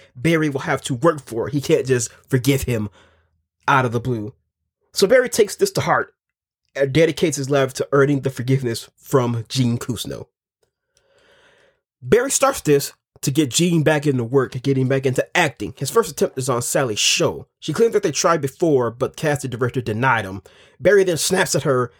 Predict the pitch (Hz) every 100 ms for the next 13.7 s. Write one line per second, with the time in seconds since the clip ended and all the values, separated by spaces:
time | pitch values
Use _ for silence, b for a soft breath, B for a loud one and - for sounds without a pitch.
0 | b _ 135 - 135 127 - 143 135 123
1 | 143 123 87 95 127 151 135 127 107 107
2 | 117 - 135 120 120 123 120 120 113 101
3 | 98 95 98 92 - 139 - _ _ _
4 | _ _ _ _ _ _ _ _ _ _
5 | _ _ b b b b - 151 175 -
6 | 170 - - 226 170 131 131 143 127 123
7 | 160 185 160 160 143 156 104 104 101 131
8 | 101 90 - 120 - 120 110 104 - 95
9 | 90 b b b b b b b _ -
10 | 220 - 208 214 202 - 170 170 139 123
11 | 120 113 - 117 131 147 151 151 127 117
12 | - 120 127 147 - 147 - 107 160 139
13 | 131 117 104 139 110 -